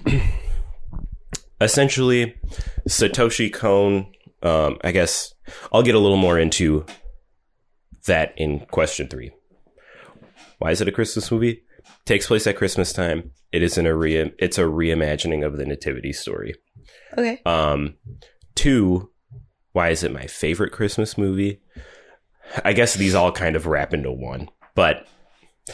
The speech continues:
Speaker 1: uh, it is a movie that I think it manages to be,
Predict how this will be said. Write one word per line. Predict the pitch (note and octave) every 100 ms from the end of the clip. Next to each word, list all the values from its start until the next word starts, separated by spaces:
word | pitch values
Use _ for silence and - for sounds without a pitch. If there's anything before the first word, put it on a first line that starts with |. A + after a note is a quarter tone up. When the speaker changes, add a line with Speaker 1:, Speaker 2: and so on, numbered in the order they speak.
| - - G3+ -
Speaker 1:
uh, | F2+ F#2 F2+ F2 E2+ - - - _ _ _
it | G2 G2+ -
is | G#2 G#2 G2+ - -
a | F#2
movie | E2+ E2+ E2+ F2+ F2+
that | E2 E2 D#2+ D#2 D#2 - - F#2 _ _ _ _ - - _ _ _
I | F#2+
think | F#2+ - G2
it | B2 F2+
manages | E2+ E2+ F2 F2 F#2+ F2+
to | - F#2 E2
be, | D2 E2 E2 E2 D#2+ D#2+